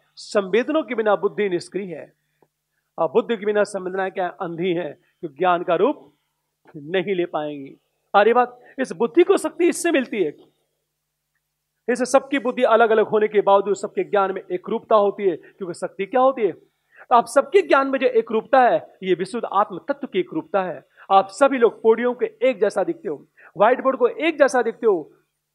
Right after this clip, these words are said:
क्यों एक जैसा देख रहे हो सभी लोग? तो इस क्लासरूम में जो एकरूपता है वो आपकी बुद्धि की नहीं है, किसकी है? विशुद्ध आत्म तत्व की। इसे कांट कहता है ज्ञान में एकरूपता,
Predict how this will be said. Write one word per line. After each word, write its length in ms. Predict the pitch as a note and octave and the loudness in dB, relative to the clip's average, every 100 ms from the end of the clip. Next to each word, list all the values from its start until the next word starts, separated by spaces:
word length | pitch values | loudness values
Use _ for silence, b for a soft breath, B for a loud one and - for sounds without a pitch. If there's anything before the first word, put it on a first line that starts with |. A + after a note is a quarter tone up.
| _ | _
क्यों 200 | D4 F4 | -2 0
एक 180 | E4 C4 | 0 -2
जैसा 240 | C#4 C4+ | -4 -4
देख 200 | A3+ A3+ | -4 -2
रहे 60 | A3+ | -2
हो 60 | |
सभी 220 | G#3+ G3+ F#3+ | -2 -4 -4
लोग? 220 | D#3+ B2 _ _ _ _ _ _ _ _ _ - | -6 -10 _ _ _ _ _ _ _ _ _ -6
तो 240 | C4 - C4+ | -6 -6 -12
इस 120 | - | -6
क्लासरूम 560 | - B3 B3+ - F#4+ | 2 2 2 0 0
में 100 | F4 | 2
जो 80 | C4 | -2
एकरूपता 640 | C4 A#3 A#3 B3 - C#4 | -2 -2 -2 -4 -2 0
है 320 | B3 G#3 C3 _ _ - | 0 -2 -10 _ _ -10
वो 60 | |
आपकी 340 | - F3+ F#3+ A3+ | 0 0 0 -4
बुद्धि 340 | D#3+ D3+ G#3 | -6 -6 -6
की 120 | C4 | -4
नहीं 240 | B3 B3+ A3 | -4 -2 -4
है, 60 | D3 _ _ _ _ _ _ - | -6 _ _ _ _ _ _ -14
किसकी 300 | A#3 - D4 | -10 -4 0
है? 360 | G#3+ C#3 _ _ _ _ _ - | 0 -2 _ _ _ _ _ -18
विशुद्ध 400 | E3 A3+ - B3+ | -8 -8 -4 -2
आत्म 320 | - B3 C4+ | 2 2 2
तत्व 260 | B3+ A#3+ A#3+ | -2 -2 -4
की। 300 | - F#3 - b | -12 -12 -12 b
इसे 200 | G3 G3+ | -4 -2
कांट 420 | - A#3 D#4 F4 | 0 2 2 2
कहता 260 | A#3 A3 A3+ | 0 0 0
है 340 | F#3+ D#3+ - _ | -2 -4 -14 _
ज्ञान 440 | _ - A#3+ C#4+ | _ 2 2 2
में 80 | B3+ | 0
एकरूपता, 880 | G#3 G#3+ G#3+ G3+ - F#3+ D#3 - _ | -2 -2 -2 -4 0 2 2 -2 _